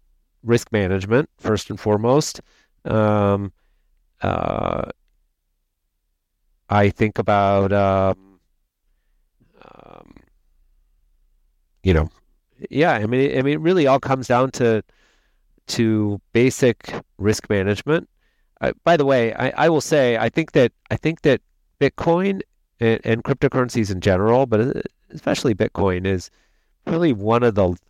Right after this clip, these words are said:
hardest instruments to, uh, to trade. Um, I,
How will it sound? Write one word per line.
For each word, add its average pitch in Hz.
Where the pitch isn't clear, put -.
hardest 104
instruments 90
to, 82
uh, 80
to 95
trade. -
Um, 87
I, -